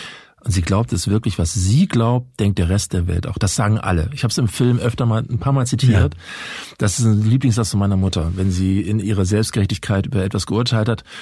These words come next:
Speaker 1: sagt, „Das sagen aber alle, Matthias. In aller Freundschaft ist wirklich, wirklich die beste. Das sagen alle, Matthias.“ Ja. Und dass ich das nie gemacht hab, ähm.
Speaker 2: Aber, äh, mich würde schon interessieren, weil, ehrlich gesagt, auch aus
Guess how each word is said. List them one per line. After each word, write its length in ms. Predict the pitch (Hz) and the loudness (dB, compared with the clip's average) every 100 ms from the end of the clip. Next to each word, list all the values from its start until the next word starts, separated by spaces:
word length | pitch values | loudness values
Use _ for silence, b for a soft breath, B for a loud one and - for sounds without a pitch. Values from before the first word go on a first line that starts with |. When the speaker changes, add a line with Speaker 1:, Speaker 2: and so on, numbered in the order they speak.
| B B B | B B B
Speaker 1:
sagt, 280 | - - - - - | -6 -6 -8 -16 -4
„Das 220 | 120 - | -2 0
sagen 240 | 113 107 | 0 0
aber 180 | 92 101 | 0 -2
alle, 240 | 101 92 | -2 -2
Matthias. 460 | 82 85 - - - | -2 -4 -6 -8 -6
In 160 | 165 131 | 0 0
aller 200 | 120 127 | 2 0
Freundschaft 400 | 120 117 101 - | 0 0 -2 -2
ist 220 | 95 113 | 0 2
wirklich, 280 | 131 110 101 | 2 2 -2
wirklich 120 | - | 0
die 80 | 104 | 0
beste. 240 | 104 95 | 0 0
Das 160 | 95 - | 0 0
sagen 260 | 107 92 | 2 0
alle, 240 | - 85 78 | 0 -2 -2
Matthias.“ 500 | 87 - - - - | -6 -8 -8 -8 -8
Ja. 280 | - 117 127 _ _ - | -6 -6 -8 _ _ -6
Und 280 | 104 98 92 | -2 0 0
dass 180 | 104 92 | -2 0
ich 200 | 98 - | -2 -4
das 200 | 110 98 | -2 0
nie 180 | 104 101 | 2 2
gemacht 340 | 98 95 92 104 | 2 2 2 -2
hab, 160 | - B B B B B B - | -6 B B B B B B -2
ähm. 400 | 90 87 87 85 - _ _ - | 2 2 2 0 -6 _ _ -4
Speaker 2:
Aber, 340 | 139 117 135 - | 0 2 0 0
äh, 180 | 147 | 0
mich 160 | 120 117 | 2 2
würde 100 | 175 | 2
schon 120 | 165 | 0
interessieren, 420 | 139 - 113 131 107 | 0 0 -2 0 2
weil, 300 | 101 95 - _ _ _ _ _ _ _ _ _ _ - | 2 0 -4 _ _ _ _ _ _ _ _ _ _ -2
ehrlich 180 | 180 | 0
gesagt, 340 | 170 117 117 120 | 2 2 0 0
auch 300 | 101 90 - | -2 -4 -8
aus 440 | - 98 90 - | -2 0 0 -6